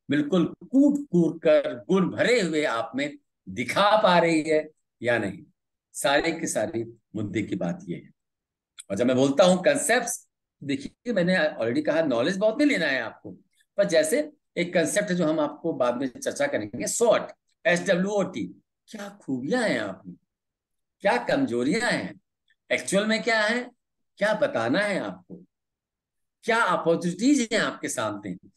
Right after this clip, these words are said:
क्या threats हैं, अब तक आपने कैसे सामना कर, किया इनका, ये सारे concept जब आपको clear होंगे, जब आपको मालूम होगा कि यस, this is my true personality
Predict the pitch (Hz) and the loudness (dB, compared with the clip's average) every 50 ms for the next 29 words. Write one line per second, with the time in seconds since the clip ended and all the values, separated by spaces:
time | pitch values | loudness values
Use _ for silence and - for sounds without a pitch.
0 | _ _ _ _ - 247 247 240 247 - - 233 262 254 - - - 156 110 92 | _ _ _ _ -2 0 0 0 -2 2 4 4 4 4 2 0 -2 0 0 -2
1 | 87 - _ _ _ _ _ 180 180 - - 247 214 214 220 208 208 214 214 - | -4 -8 _ _ _ _ _ -4 -4 -2 0 0 0 2 2 0 0 -2 -6 -2
2 | - 175 165 160 - 277 269 - 240 208 196 196 196 190 185 - 180 - - - | 2 2 4 4 4 2 0 0 0 0 0 0 -2 -2 -2 -2 -4 -4 -4 -4
3 | 175 170 156 139 131 120 117 110 120 104 90 87 - _ _ _ _ _ _ _ | 0 0 2 2 0 -2 -4 -6 -6 -8 -8 -10 -14 _ _ _ _ _ _ _
4 | 120 139 196 190 - - 127 123 120 107 - 170 185 180 - 131 117 107 - - | -10 -8 -8 -6 -8 -8 -10 -10 -12 -12 -10 -10 -10 -8 -6 -6 -6 -4 -4 -4
5 | 170 160 165 - 135 120 117 123 123 123 - - - - 185 233 254 240 196 143 | -4 -4 -4 -4 -2 -2 -2 -2 -4 -6 -10 -16 -10 -6 0 2 2 4 4 2
6 | 120 101 95 90 87 85 - _ _ _ _ _ _ _ 120 131 131 139 135 - | 0 -2 -4 -6 -6 -8 -10 _ _ _ _ _ _ _ 0 2 2 2 2 0
7 | 175 143 120 120 143 196 - 226 254 240 208 185 175 175 190 220 - - - - | -2 0 0 0 0 0 0 0 0 2 2 2 2 2 2 2 0 -2 -8 -16
8 | _ _ _ _ - 120 104 101 - 156 - - - - - - - - - _ | _ _ _ _ -8 -6 -4 0 0 0 0 0 -2 -8 -10 -12 -14 -18 -20 _
9 | _ _ _ _ _ _ _ _ - - _ _ _ _ _ _ _ _ _ _ | _ _ _ _ _ _ _ _ -20 -20 _ _ _ _ _ _ _ _ _ _
10 | _ _ _ _ _ _ _ 107 104 170 185 180 - 196 185 156 165 175 180 180 | _ _ _ _ _ _ _ -8 -2 0 0 0 0 0 -2 0 2 2 2 0
11 | - - - 196 233 - - 233 214 - - 220 202 202 202 202 294 294 277 269 | 0 -2 -2 0 0 2 2 2 0 0 0 0 0 0 0 0 -2 -2 -2 -4